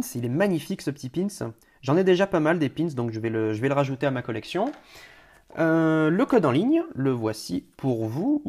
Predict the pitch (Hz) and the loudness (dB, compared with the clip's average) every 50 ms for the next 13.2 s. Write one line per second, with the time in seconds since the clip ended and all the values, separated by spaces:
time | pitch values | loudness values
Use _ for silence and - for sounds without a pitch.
0 | - - 110 90 - - - - - - 127 123 120 117 113 107 107 107 110 123 | -6 -4 -4 -4 -6 -8 -14 -12 -10 -4 -2 -2 0 0 0 0 0 0 2 0
1 | 160 180 160 131 - - - 190 190 185 175 170 165 165 - - - 180 175 156 | 0 -2 -4 -6 -2 4 6 8 10 10 10 8 8 6 2 -4 -2 0 2 2
2 | 123 123 - - _ - 226 240 208 180 - - - - 127 120 120 117 120 135 | 2 0 -4 -10 _ -4 -2 0 0 -2 -4 -8 -4 -2 0 2 2 2 2 2
3 | 143 139 127 131 143 143 139 120 107 104 101 - _ _ _ _ _ - 110 120 | 0 0 0 0 -2 -2 -2 -2 -4 -6 -8 -10 _ _ _ _ _ -10 -8 -4
4 | 113 139 143 165 180 175 175 - - - _ - 262 - - 147 - - - - | -2 0 0 0 0 -2 -4 -8 -14 -10 _ -8 -4 -4 -4 -6 -6 -10 -14 -14
5 | - - - _ _ _ - - - - - - - - - - - - - - | -16 -20 -20 _ _ _ -20 -20 -20 -20 -20 -20 -20 -20 -20 -20 -20 -20 -20 -20
6 | - - - - 247 247 - - 254 240 208 160 - - 143 131 127 131 170 214 | -20 -6 -2 0 0 0 0 0 0 0 0 0 0 2 2 4 4 4 4 4
7 | 277 294 247 180 160 156 143 135 135 135 127 123 135 151 175 196 208 202 - - | 4 4 6 6 6 4 4 4 2 0 2 2 2 2 4 2 0 -2 0 2
8 | 131 113 117 156 220 254 214 214 202 - - 139 117 117 110 - 120 110 104 123 | 4 4 4 4 2 2 2 0 0 0 0 2 2 0 -2 -2 -6 -2 2 2
9 | - 294 359 - - _ _ _ _ _ - 131 139 175 220 285 247 208 202 180 | 2 2 0 -4 -12 _ _ _ _ _ -2 0 2 4 4 2 2 2 -2 -6
10 | - - 123 120 117 110 120 110 107 - - - 240 - - - - - 123 - | -4 -4 -2 -2 -2 -2 -4 -4 -6 -4 -4 -4 -4 -4 -6 -10 -6 -6 -6 -6
11 | - - 254 269 240 160 127 113 113 - 127 120 135 202 202 294 311 233 180 175 | -4 -4 -2 0 0 0 0 -2 -2 -4 -2 0 0 2 4 4 4 4 2 0
12 | - - 262 208 202 202 - 147 120 110 113 117 120 - - - - 233 180 143 | -2 -2 0 0 0 0 0 -2 0 0 0 -2 -2 -6 -6 -4 -2 -2 0 0
13 | 131 135 143 | -2 -2 -4